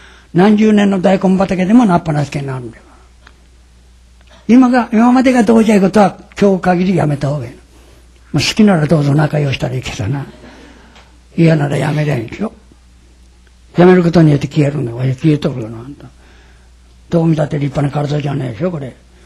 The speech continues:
四十五キロないんだからもう。骨と皮でしょ。病気になるの一番誰よりも近い方ですよ。四十三年病気してないじゃないですか。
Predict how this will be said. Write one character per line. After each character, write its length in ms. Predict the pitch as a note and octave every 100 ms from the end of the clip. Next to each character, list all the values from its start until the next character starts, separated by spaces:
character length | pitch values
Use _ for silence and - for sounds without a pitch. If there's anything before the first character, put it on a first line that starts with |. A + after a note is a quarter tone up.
| - _ _ _
四 160 | D3+ D3
十 120 | C#3+
五 140 | C#3+
キ 100 | C3+
ロ 80 | C#3+
な 140 | D3 D#3
い 40 |
ん 40 | C#3
だ 100 | B2+
か 100 | C3
ら 60 |
も 140 | B2 A#2
う。 800 | - _ _ - - _ _ -
骨 140 | E3+
と 100 | D#3+
皮 40 | D#3+ D3+ C3+
で 100 | G2+
し 40 |
ょ。 40 | - _ _ _ _ _ _ _ -
病 180 | G3 F3
気 100 | D#3+
に 60 |
な 60 | D#3
る 60 | D3
の 60 |
一 200 | C#3+ F3
番 240 | G3+ G#3 F#3+
誰 220 | F#3+ F#3+
よ 80 | F#3
り 60 |
も 120 | E3+ E3
近 220 | - E3+
い 40 |
方 160 | B2+ B2+
で 60 |
す 100 | -
よ。 60 | - _ _ - - - - - - _ - -
四 180 | A3+ G3+
十 120 | E3+
三 180 | D#3 D3
年 100 | D3
病 160 | D#3+
気 80 | B2+
し 100 | -
て 80 | C#3+
な 140 | C#3
い 60 | B2
じ 60 |
ゃ 40 | -
な 0 |
い 40 |
で 60 | -
す 60 |
か。 60 | -